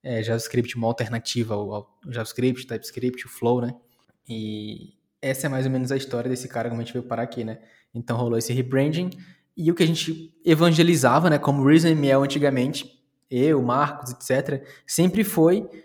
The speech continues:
esse, esse Reason M L pro front-end, esse Reason M L que você compilaria pra JavaScript, nunca foi esse, esse, às vezes, talvez, mas o foco tal, sempre foi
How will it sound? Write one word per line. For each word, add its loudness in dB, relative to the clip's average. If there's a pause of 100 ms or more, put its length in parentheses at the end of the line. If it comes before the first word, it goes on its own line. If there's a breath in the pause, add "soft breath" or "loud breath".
(200 loud breath)
esse, 0
esse 4
Reason 4
M 2
L 6
pro 4
front-end, 0
esse -6
Reason -2
M -2
L 0
que -14
você -6
compilaria 2
pra -2
JavaScript, 0
nunca -2
foi 0
esse, -6
esse, -6 (420)
às 0
vezes, 4
talvez, 0 (320 loud breath)
mas 6
o 2
foco 4
tal, 2
sempre 0
foi -2